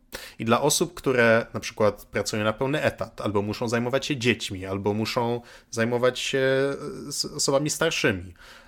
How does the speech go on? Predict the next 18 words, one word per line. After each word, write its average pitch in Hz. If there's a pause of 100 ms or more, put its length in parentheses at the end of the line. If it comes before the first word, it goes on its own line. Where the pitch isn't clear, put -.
(100)
albo 123
nie 120
mieszkają 135
w -
Krakowie 139
i 143
Warszawie, 117
gdzie 92
tak -
naprawdę 104
są 98
dwie 98
najbardziej 95 (180)
inkluzywne 98
instytucje, 98 (100)
przynajmniej 92
w 95
niektórych, 92